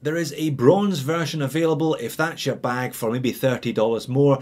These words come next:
I've actually got one of each of these Type Bs on their way to me at the moment, but they didn't get here in time. If they arrive in the next couple of days, I'll try and squeeze in a video, or perhaps I'll do an Instagram live and have a look at them there.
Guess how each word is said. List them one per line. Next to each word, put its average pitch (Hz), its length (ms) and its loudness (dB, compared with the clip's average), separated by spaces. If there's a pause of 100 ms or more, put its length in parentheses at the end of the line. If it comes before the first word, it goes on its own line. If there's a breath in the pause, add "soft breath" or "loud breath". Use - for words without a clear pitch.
(140 loud breath)
I've 113 140 -8
actually 139 280 -4
got 143 260 2
one 151 220 2
of 160 80 2
each 190 200 -2
of 135 100 -2
these 131 180 0
Type 135 340 -6
Bs 123 380 0
on 175 220 2
their 151 180 2
way 120 260 0
to 127 220 -2
me 113 240 -4
at 127 220 -6
the 113 160 -2
moment, 117 300 0
but 117 100 -12
they 120 100 -4
didn't 170 340 2
get - 180 2
here 120 240 -2
in 107 100 -4
time. 107 340 -2 (240 loud breath)
If 180 200 -2
they 180 80 6
arrive 135 260 4
in 113 80 -6
the 107 60 -2
next - 180 -6
couple 107 260 -4
of 87 100 -6
days, 98 320 -4 (200 loud breath)
I'll 98 140 -12
try 175 220 -2
and 156 100 -2
squeeze 123 280 -2
in 104 80 0
a 98 60 -4
video, 98 320 -2
or - 160 -8
perhaps 101 420 -12
I'll 98 140 -8
do 98 160 -2
an 95 120 -2
Instagram 101 600 -4
live 85 300 -6
and 85 80 -10
have 85 160 -12
a - 20 -8
look 87 180 -8
at 110 100 -8
them 104 180 -4
there. 76 240 -6